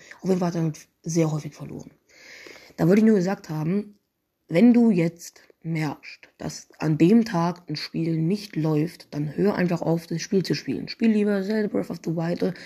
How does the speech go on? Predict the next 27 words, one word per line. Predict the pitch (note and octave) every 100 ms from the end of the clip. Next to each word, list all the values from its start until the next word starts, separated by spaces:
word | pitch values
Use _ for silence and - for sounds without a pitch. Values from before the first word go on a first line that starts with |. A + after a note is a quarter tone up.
| -
ich | G3+ B3+
weiß | B3
ja | G#3+
nicht, | F#3+
was | G3
für | E3+
Spiele | - F#3
du | E3+
sonst | F3 F3+
noch | E3+
hast, | E3 - - - -
aber | G3+
spiel | - A#3
einfach | G3+ F#3+
lieber | G3 F#3+
andere | - G#3+ F3
Spiele, | - E3+
die | E3+
dir | F3+
auch | A#3 -
Spaß | - - -
machen. | - - _ _ _ - - - - -
Weil, | E3 F3 F#3+ F#3+ - _ _
also | E3+ E3+
ja, | E3+ F3+ G#3 C#3+
ich | - D#3+
bin | G3 G#3 F3+ -